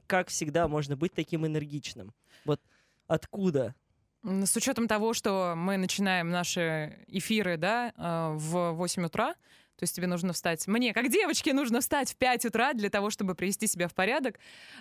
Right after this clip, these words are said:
Speaker 2: накраситься, там, помыть голову, другие части тела не забыть, конечно же. <laughs> Вот, элементарно почистить зубы, успеть позавтракать, что самое главное, и выезжать на эфир. Честно,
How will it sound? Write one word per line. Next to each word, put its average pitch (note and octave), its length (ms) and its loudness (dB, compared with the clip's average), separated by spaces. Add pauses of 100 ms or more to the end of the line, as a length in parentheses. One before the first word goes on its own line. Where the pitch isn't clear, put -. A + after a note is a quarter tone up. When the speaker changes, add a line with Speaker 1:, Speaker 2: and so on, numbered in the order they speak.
Speaker 2:
накраситься, G3+ 720 0
там, F3+ 360 0
помыть F#3 300 0
голову, G3 500 0
другие F#3 360 0
части B3 340 0
тела G#3 340 0
не G3+ 120 2
забыть, F#3+ 340 0
конечно A3 400 0
же. F#3+ 180 0 (320)
<laughs> - 540 -2
Вот, B3+ 340 2
элементарно A#3+ 500 0
почистить A#3+ 440 0
зубы, A#3 260 2 (260)
успеть D4 480 2
позавтракать, A3+ 600 0
что - 160 -2
самое F#3 300 0
главное, E3 340 -2
и G3+ 200 -2
выезжать E3 600 -2
на F#3 120 0
эфир. E3 240 -4 (420)
Честно, B3+ 680 0